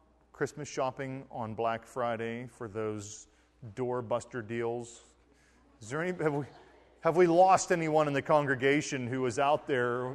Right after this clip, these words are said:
got injured, pepper sprayed, or pushed or punched? Did you hear about that stuff?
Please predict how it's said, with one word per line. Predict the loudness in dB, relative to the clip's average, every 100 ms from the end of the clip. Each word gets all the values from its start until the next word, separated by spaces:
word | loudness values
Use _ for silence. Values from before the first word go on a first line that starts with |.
| -2
got | -2 0
injured, | -2 -2 2 4 4 0 -6 -14 -20 -20 -20 _ _ -20 -20 _ -12
pepper | -2 -2 2 2 2
sprayed, | -2 -8 -2 0 2 0 0 -2 -4
or | -6 -4 0 0 0 -2 -8 -20
pushed | -2 0 0 -4 -10
or | -6 -6 -6 -12 -18 -10
punched? | -8 -8
Did | -12 -12
you | -4
hear | 0 0
about | 0 -4 -2
that | -4 -4
stuff? | -6 -4